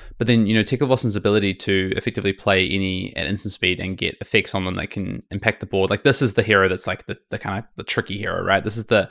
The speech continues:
the one that's gonna have combat tricks because of the ability. This is the one that's gonna be able to do things at instant speed to mess up your opponent's kinda math and the way they're trying to plan out turns.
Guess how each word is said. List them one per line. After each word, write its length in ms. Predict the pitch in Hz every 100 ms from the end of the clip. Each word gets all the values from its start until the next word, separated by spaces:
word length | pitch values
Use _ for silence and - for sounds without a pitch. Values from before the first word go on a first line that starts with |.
| - - -
the 60 |
one 100 | 120
that's 100 | 127
gonna 140 | - 113
have 160 | 107
combat 420 | - 117 107 104 -
tricks 460 | - 107 101 -
because 260 | - 107 98
of 140 | 98
the 120 | 104 98
ability. 420 | 101 101 101 101
This 160 | 101
is 60 | 101
the 60 | 98
one 120 | 101
that's 120 | 101
gonna 160 | - 101
be 80 | 98
able 120 | 98
to 60 | 95
do 140 | 98
things 200 | 101 98
at 40 | 98
instant 180 | - -
speed 220 | 101 95
to 60 | 95
mess 200 | 95 -
up 160 | -
your 100 | 92
opponent's 300 | - 92 90
kinda 180 | - 92
math 320 | 95 95 98
and 80 | 101
the 60 | 98
way 100 | 92
they're 60 | 95
trying 180 | 95 95
to 40 |
plan 180 | 95 90
out 140 | 90
turns. 360 | - 92 92 -